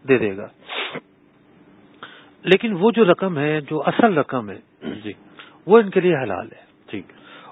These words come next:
Speaker 1: اس اصل رقم سے جو کاروبار کیا وہ بھی حلال ہے۔
Speaker 2: ٹھیک۔
Speaker 1: جو کاروبار، جو اشیاء، جو سامان اس رقم سے خریدا گیا وہ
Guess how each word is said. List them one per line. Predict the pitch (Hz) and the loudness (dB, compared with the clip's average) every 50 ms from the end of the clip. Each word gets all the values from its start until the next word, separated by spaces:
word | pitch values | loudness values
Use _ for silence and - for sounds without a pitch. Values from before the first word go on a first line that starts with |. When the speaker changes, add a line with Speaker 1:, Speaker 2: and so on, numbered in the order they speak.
| _ _ | _ _
Speaker 1:
اس | - 190 - - - - | -6 -6 -6 -6 -2 0
اصل | 175 170 - 233 220 208 196 | 0 0 2 0 0 0 -2
رقم | 196 - 208 196 180 | -2 0 -2 -2 -2
سے | - 196 | -4 -4
جو | 165 180 170 | -4 -4 -4
کاروبار | - - 135 135 139 135 147 151 156 | 0 0 0 2 2 2 2 0 0
کیا | 151 - - 156 160 156 | -2 -6 -6 -4 -2 -2
وہ | 143 127 123 | -2 -4 -6
بھی | 123 156 151 120 | -6 -6 -6 -6
حلال | 117 107 98 95 92 95 | -6 -8 -10 -10 -12 -14
ہے۔ | - - _ _ _ _ | -18 -20 _ _ _ _
Speaker 2:
ٹھیک۔ | - - 107 95 - - _ - - - _ _ _ _ - | -8 -8 -8 -8 -10 -18 _ -20 -20 -20 _ _ _ _ -2
Speaker 1:
جو | 156 175 170 | -2 -2 -2
کاروبار، | - _ - 135 135 139 135 127 135 139 143 143 135 | 0 _ 2 2 4 2 2 4 4 6 6 4 4
جو | 127 131 135 131 | 2 -2 -6 -6
اشیاء، | 131 - - - 135 131 131 127 127 127 | -6 -6 -6 -4 -2 0 0 0 0 -2
جو | 117 135 135 123 123 _ _ - - | -4 -6 -10 -10 -12 _ _ -16 -14
سامان | 139 120 123 131 131 131 131 131 123 - _ - - - - - _ _ _ | -8 -4 0 0 2 0 0 -2 -6 -16 _ -20 -20 -20 -20 -20 _ _ _
اس | - 139 147 | -12 -6 -4
رقم | 151 - 165 151 | -4 -4 -4 -6
سے | - - 151 - | -6 -6 -4 -2
خریدا | 139 135 139 139 131 | 0 2 2 2 2
گیا | 120 120 117 123 135 139 - _ _ _ _ _ _ - - - - _ _ _ | 2 0 0 -2 -2 -4 -8 _ _ _ _ _ _ -20 -20 -20 -20 _ _ _
وہ | 131 139 185 190 | -4 0 2 2